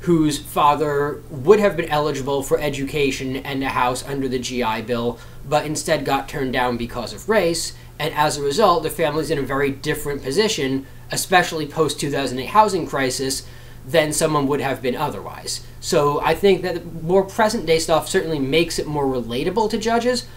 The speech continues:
but at the same time, I do think you really want to tie it back and explain how a lot of this still has its roots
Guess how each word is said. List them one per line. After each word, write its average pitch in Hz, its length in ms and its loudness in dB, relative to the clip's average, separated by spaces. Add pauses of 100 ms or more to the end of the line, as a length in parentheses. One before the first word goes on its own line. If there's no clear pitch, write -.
(200)
but 175 80 -2
at 170 60 0
the 160 60 -6
same 185 180 0
time, 180 100 0
I 147 60 2
do 165 120 -2
think 180 160 2
you 156 120 -4
really 180 260 2
want 160 200 2
to 160 60 -6
tie - 260 -2
it - 180 -4
back 165 260 0
and 139 80 -8
explain 196 640 2
how 151 160 0
a 139 40 -2
lot 135 140 0
of 135 60 -4
this 139 140 -2
still 151 300 2
has 151 440 0
its 127 240 -6
roots 139 580 2